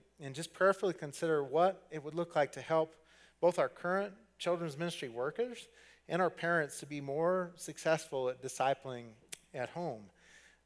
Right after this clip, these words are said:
Um, I don't know, I know a lot of you, some of you know our background, not all of you, but Valerie and I, for a number of years, seven years, were the children's directors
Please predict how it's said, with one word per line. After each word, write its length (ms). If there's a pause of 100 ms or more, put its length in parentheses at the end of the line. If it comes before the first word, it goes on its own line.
Um, 440 (720)
I 40
don't 100
know, 420
I 120
know 160
a 20
lot 240
of 100
you, 220
some 220
of 100
you 120
know 420
our 120
background, 600 (100)
not 200
all 180
of 100
you, 100
but 280 (360)
Valerie 300
and 80
I, 360
for 340
a 120
number 220
of 80
years, 240
seven 300
years, 480
were 600
the 60
children's 440
directors 640